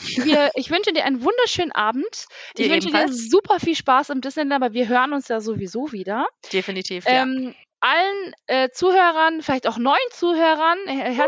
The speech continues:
Speaker 2: Juhu.
Speaker 1: willkommen hier beim Podcast. Für alle anderen, toll, dass ihr uns immer noch, ähm, verfolgt, äh, äh, b-, befolgt, äh, was auch immer,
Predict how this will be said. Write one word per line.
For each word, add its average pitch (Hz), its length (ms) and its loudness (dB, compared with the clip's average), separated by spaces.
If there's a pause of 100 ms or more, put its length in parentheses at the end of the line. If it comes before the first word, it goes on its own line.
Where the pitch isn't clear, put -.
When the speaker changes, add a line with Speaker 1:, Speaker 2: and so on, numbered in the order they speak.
(120)
Speaker 2:
Juhu. 440 160 2
Speaker 1:
willkommen 285 240 -2
hier 262 100 0
beim 214 180 0
Podcast. 339 640 2
Für - 140 -4
alle 202 160 0
anderen, 277 320 2 (600)
toll, 262 140 4
dass 254 180 2
ihr 247 80 4
uns 240 100 -4
immer 269 220 0
noch, 247 320 0
ähm, 226 440 0 (280)
verfolgt, 240 760 2
äh, - 160 0 (180)
äh, 220 80 0
b-, 190 280 -6
befolgt, 262 600 0
äh, 220 160 0
was 214 160 -4
auch 208 100 -10
immer, 294 320 2